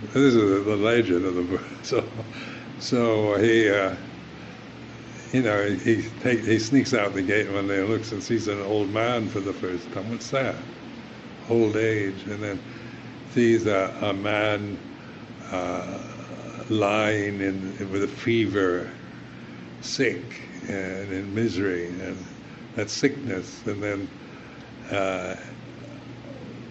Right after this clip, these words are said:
and then he sees a corpse, human corpse,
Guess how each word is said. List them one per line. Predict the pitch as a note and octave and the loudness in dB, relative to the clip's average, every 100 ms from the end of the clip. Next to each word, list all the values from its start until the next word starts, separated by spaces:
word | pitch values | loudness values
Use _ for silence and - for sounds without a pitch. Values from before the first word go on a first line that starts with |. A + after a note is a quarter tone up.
| - | -2
and | A2 G#2+ | 0 2
then | A2 | 2
he | A2 A2 | 2 0
sees | A2 A#2+ A2+ G2 | 2 6 6 4
a | G2+ | 0
corpse, | - C3+ A2+ - - - | 4 4 4 0 -8 -6
human | - A#2 G#2 G2+ | 0 0 0 -4
corpse, | - A#2+ F#2 F2 - - | -2 0 0 -6 -12 -12